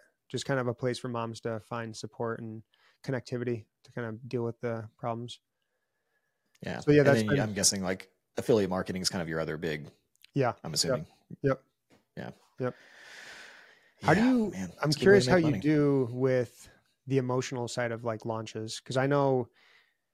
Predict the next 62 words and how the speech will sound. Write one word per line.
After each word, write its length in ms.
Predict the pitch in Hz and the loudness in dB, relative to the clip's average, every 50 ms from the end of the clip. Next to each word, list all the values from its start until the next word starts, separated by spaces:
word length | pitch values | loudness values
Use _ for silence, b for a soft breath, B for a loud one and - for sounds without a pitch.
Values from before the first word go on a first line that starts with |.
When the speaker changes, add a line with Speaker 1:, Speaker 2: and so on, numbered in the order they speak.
| _ _ - _ B B B B _ - | _ _ -20 _ B B B B _ 0
Speaker 1:
we've 200 | 135 139 151 143 | 4 4 4 6
done 380 | 135 170 165 165 175 160 139 123 B B B B B B - | 6 6 6 6 4 2 0 -4 B B B B B B -10
one 280 | 135 127 135 160 175 | -4 2 4 4 6
of 60 | 185 | 6
the, 220 | 175 185 175 156 151 147 | 6 4 4 4 2 2
one 140 | 143 160 | 2 2
of 60 | 180 185 | 4 4
the 60 | 185 | 4
launches 340 | 175 165 156 147 147 151 139 | 4 4 2 2 0 -2 -2
we 80 | 143 135 | -2 0
did 500 | 120 139 135 135 135 131 123 135 135 - - | 2 2 2 2 2 0 -2 -6 -10 -10 -12
back 300 | - 120 127 135 135 - | -6 0 2 2 2 4
when 60 | 139 | 2
we 60 | 135 131 | 2 2
were 60 | 127 | 4
doing 280 | 120 131 127 120 117 | 4 4 2 2 2
the 160 | 117 120 117 110 | 2 2 0 0
two 260 | - - - 131 127 | -2 0 2 4 4
X 180 | 120 120 - | 4 2 0
coaching 380 | - - 120 113 - - 113 113 | -4 -2 -2 -2 -2 -4 -8 -8
was, 180 | 110 110 117 117 | -8 -8 -8 -8
uh, 420 | 117 117 - 123 117 113 113 117 - | -8 -6 -4 -4 -4 -4 -6 -8 -10
marriage. 720 | - 127 123 123 127 131 131 120 123 - - - - - _ _ _ _ | -8 -6 -4 -2 -2 -2 -2 -4 -6 -12 -20 -20 -20 -20 _ _ _ _
What 120 | - 120 117 | -10 -10 -10
was 100 | 117 113 | -10 -12
it 80 | 113 | -14
called? 320 | - - 110 110 110 110 _ _ _ _ _ _ _ _ _ _ _ _ _ _ _ _ _ _ _ _ | -14 -12 -12 -12 -12 -14 _ _ _ _ _ _ _ _ _ _ _ _ _ _ _ _ _ _ _ _
Something 280 | - - 165 156 180 165 | -2 -2 0 2 2 0
with 100 | 143 117 | 0 0
marriage 260 | 123 120 120 117 - | 0 0 -2 -2 -2
and 100 | 120 113 | -4 -4
money. 320 | 110 110 113 110 110 107 - _ _ - | -4 -4 -4 -6 -8 -10 -14 _ _ -6
Um, 420 | 127 123 117 113 113 113 113 117 - _ b b b b b b | -4 -4 -2 -4 -4 -6 -8 -12 -16 _ b b b b b b
and 120 | 143 131 131 | -2 0 2
we 100 | 127 123 | 2 2
were 80 | 123 | 2
gonna 140 | 123 127 123 | 2 0 0
Speaker 2:
Mm-hmm. 40 | 123 | 2
Speaker 1:
launch 320 | 131 139 151 147 143 - | 2 2 2 0 0 0
it, 120 | 147 139 139 | -2 -2 -2
and 100 | 131 123 | -2 -2
we 100 | 127 127 | 0 0
were, 80 | 123 | 0
like, 180 | 120 117 117 - | 0 -2 -2 -4
expecting 540 | 127 120 - - 139 131 - - 139 127 123 | -6 -6 -2 -2 -2 -2 -2 -4 -8 -6 -6
to 60 | 120 | -6
make, 280 | 117 113 113 110 110 - | -6 -4 -6 -6 -6 -8
like, 160 | 110 107 - | -10 -10 -10
ten 220 | - 117 113 110 107 | -12 -12 -12 -12 -8
K 200 | - 143 156 151 | -2 -2 -2 0
from 200 | 143 156 147 139 | -2 -4 -4 -4
it, 160 | 131 127 123 | -2 -4 -4
and 80 | 123 127 | -4 -6
it 40 | 123 | -6
was 100 | 117 120 | -6 -6
gonna 100 | 123 117 | -6 -6
be 60 | 113 | -4
this 120 | 110 107 - | -6 -4 -4
awesome 320 | 123 120 117 - 127 120 | -2 -2 -2 -4 -6 -6
launch, 320 | 113 117 113 110 113 - - | -6 -6 -6 -6 -8 -10 -10
and, 100 | 123 117 | -8 -6
like, 300 | 117 113 110 - - | -4 -6 -6 -8 -12